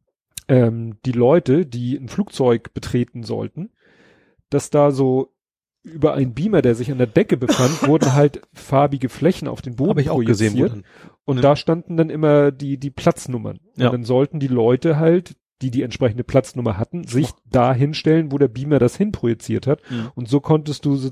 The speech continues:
Speaker 1: die, die Schlange schon so
Speaker 2: Vorsortieren.
Speaker 1: anordnen, vorsortieren,
Speaker 2: Mhm.
Speaker 1: dass wenn die Leute dann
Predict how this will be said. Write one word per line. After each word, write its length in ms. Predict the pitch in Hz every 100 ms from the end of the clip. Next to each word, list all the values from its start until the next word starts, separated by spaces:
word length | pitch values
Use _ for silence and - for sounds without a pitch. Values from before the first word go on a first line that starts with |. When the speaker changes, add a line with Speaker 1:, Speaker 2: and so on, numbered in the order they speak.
| - 135
Speaker 1:
die, 280 | 120 123
die 180 | 120 120
Schlange 580 | 107 - 143 185 139 185 _ _ _ _ _ _ _ _
schon 240 | - 147 127
so 300 | 117 190 - _ -
Speaker 2:
Vorsortieren. 720 | 151 160 131 113 123 120 113
Speaker 1:
anordnen, 160 | 147 98
vorsortieren, 880 | - 170 202 131 107 - 117 120 170
Speaker 2:
Mhm. 240 | 123 120 _ -
Speaker 1:
dass 220 | 135 -
wenn 120 | 143 131
die 60 |
Leute 300 | 127 135 151 147
dann 340 | 143 139